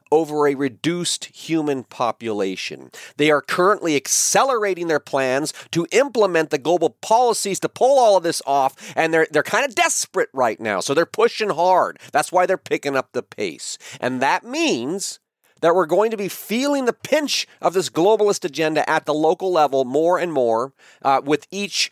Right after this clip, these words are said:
uh, rapid onset of iterative disruption, shall we say. Now, friends, it's hard to express, uh, just how comprehensive these globalist strategies are because there are just too many facets, you know, too many moving parts.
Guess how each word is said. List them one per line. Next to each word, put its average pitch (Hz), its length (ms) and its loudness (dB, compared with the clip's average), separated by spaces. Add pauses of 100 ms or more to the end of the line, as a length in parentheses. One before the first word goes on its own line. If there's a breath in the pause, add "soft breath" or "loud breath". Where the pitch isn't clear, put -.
(380 loud breath)
uh, 120 180 0
rapid 170 420 0
onset 151 640 0
of 131 260 0
iterative 147 640 -2
disruption, 101 840 -4
shall 123 420 -2
we 95 180 -18
say. 101 500 -4
Now, 147 320 -2 (1080 loud breath)
friends, 226 220 2
it's - 120 -8
hard 240 240 2
to 202 100 -2
express, - 880 0 (200)
uh, 113 520 0 (100)
just 151 380 -2
how 139 160 2
comprehensive 131 1300 -2
these 120 220 -6
globalist 117 720 -2
strategies 95 640 -2 (100)
are 80 360 -2
because 123 600 0
there 131 140 0
are 127 60 2
just 143 240 -6
too 180 120 0
many 160 160 -2
facets, - 640 -4
you 98 180 -8
know, 95 120 -6
too 190 180 -2
many 196 120 0
moving 139 380 -2
parts. - 580 -4